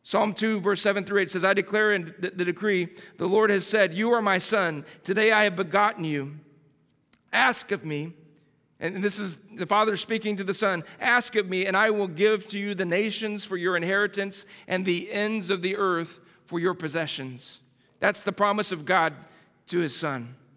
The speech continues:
Psalm ninety-six, verse ten through eleven, "Say among the nations, say among the nations, the Lord reigns. The world also is firmly established. It shall not be moved. He will judge the peoples righteously. Let the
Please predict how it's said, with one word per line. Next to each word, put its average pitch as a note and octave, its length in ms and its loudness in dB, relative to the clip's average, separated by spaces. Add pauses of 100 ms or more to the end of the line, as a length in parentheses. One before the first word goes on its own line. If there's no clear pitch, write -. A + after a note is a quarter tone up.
(640)
Psalm G#3 380 2
ninety-six, G3+ 720 0 (220)
verse G3+ 240 0
ten G3+ 280 0
through G3 140 0
eleven, F#3+ 240 2
"Say A#3 240 6
among A3+ 280 4
the A3 60 4
nations, G3 540 0
say A#3+ 280 4
among A3+ 480 2
the A3 100 0
nations, G3+ 840 0 (260)
the G3 100 4
Lord G#3+ 280 4
reigns. F#3 720 0 (300)
The F3 80 0
world G#3+ 400 4
also A3 380 2
is F#3+ 100 0
firmly G#3+ 400 0
established. E3 460 0
It E3 80 -6
shall A3 240 4
not G#3+ 160 2
be G3 80 0
moved. F3+ 200 -2
He A3 140 -2
will G3+ 240 0 (320)
judge A3 360 2
the G3 100 2
peoples F#3+ 320 0
righteously. F#3 500 2
Let F3+ 160 2
the F#3+ 180 2